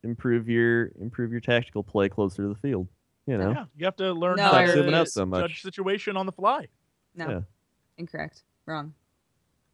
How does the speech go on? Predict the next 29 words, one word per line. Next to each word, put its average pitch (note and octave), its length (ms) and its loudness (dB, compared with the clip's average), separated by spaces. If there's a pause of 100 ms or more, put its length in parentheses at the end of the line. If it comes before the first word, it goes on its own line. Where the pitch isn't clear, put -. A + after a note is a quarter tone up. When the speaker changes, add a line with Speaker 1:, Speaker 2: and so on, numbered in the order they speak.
(500)
Speaker 2:
That's A#2+ 200 -12
why D3 120 0
you D#3 60 0
Speaker 1:
Correct. E3 120 0
Speaker 2:
won't F#3 140 -2
win. A3+ 200 -8 (680)
Speaker 1:
<laughs> - 600 2 (120)
Yeah. G#2+ 240 0 (680)
So A#2 420 2
whenever D#3+ 320 4
that D3+ 180 6
happens, C3 420 2
then A2+ 180 0
we'll, G2+ 300 2 (100)
then G2+ 160 -4
the F#2+ 60 -4
league F2+ 220 -2
will D2+ 120 -2
happen. D#2+ 380 -4 (1200)
So - 140 -8
probably A#2+ 240 6
a F#2 60 4
week E2+ 200 -2
from D2+ 160 -16
now. G2 240 -12 (920)
It's - 80 -20
the F2 140 -8
ideal - 260 -12
date. D#2+ 240 -14